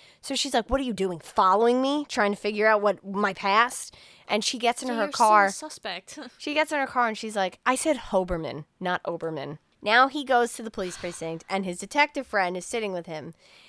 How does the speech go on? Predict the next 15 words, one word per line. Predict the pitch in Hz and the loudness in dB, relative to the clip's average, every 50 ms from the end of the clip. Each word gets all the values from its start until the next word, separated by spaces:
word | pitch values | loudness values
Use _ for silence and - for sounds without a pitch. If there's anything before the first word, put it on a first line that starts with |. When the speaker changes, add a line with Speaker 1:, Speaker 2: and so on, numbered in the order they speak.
| _ _ _ _ | _ _ _ _
Speaker 1:
And | 202 208 208 208 | -2 -2 -2 -2
he | 220 214 | -6 -4
looks | 208 208 262 277 - - - | 0 2 0 0 0 0 0
up | 262 240 - | 0 0 2
this | - 214 208 - - | 0 -2 -2 0 0
new | 240 254 262 262 254 | 0 0 0 0 -2
person, | 233 - - 220 196 190 - - 180 180 185 190 180 | -4 -4 0 2 2 2 0 -2 -2 -2 -2 -2 -4
Lisa | 190 208 220 - - 220 185 - - _ _ _ - | -4 -4 -4 0 2 4 4 4 2 _ _ _ -20
Hoberman, | - - - 240 254 226 208 202 180 180 143 147 160 185 208 - _ _ _ _ | -8 -2 2 2 2 4 4 2 2 2 -2 -4 -6 -6 -8 -10 _ _ _ _
Speaker 2:
'Cause | 247 214 | -6 -2
Speaker 1:
and | 202 214 220 214 214 208 208 | 2 2 4 4 4 2 0
Speaker 2:
she | 214 | -2
was | 208 | -4
a | 269 285 285 | -8 -10 -10
hoe. | - 220 196 196 190 196 214 262 | -12 -14 -12 -12 -12 -14 -16 -16